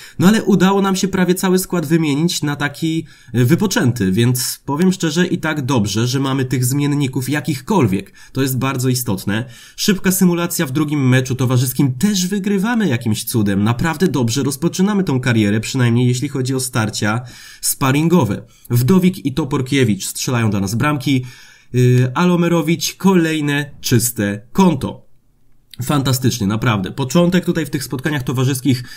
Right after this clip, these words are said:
bardzo dobry, no a to jest ważne ze względu na to, żeby podbudować trochę tutaj morale i pewność siebie naszych zawodników. E, to nas nie interesuje.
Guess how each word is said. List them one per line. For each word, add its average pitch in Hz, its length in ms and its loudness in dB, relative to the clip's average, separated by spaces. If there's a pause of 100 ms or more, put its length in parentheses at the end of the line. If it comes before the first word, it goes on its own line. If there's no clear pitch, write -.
(140)
bardzo 143 360 2
dobry, 143 360 2 (240)
no 160 80 2
a 180 60 4
to 190 100 -2
jest 202 180 0
ważne 165 380 0
ze 160 120 -4
względu 147 360 -2
na 139 160 -2
to, 135 120 -2
żeby 131 220 0
podbudować 135 720 0
trochę 120 240 -2
tutaj 123 240 2
morale 110 600 2 (160)
i - 80 0
pewność 131 420 -2
siebie 117 280 0
naszych 117 280 -2
zawodników. 151 600 0 (500)
E, 123 180 4
to 147 180 2
nas 123 220 0
nie 117 140 4
interesuje. 120 680 0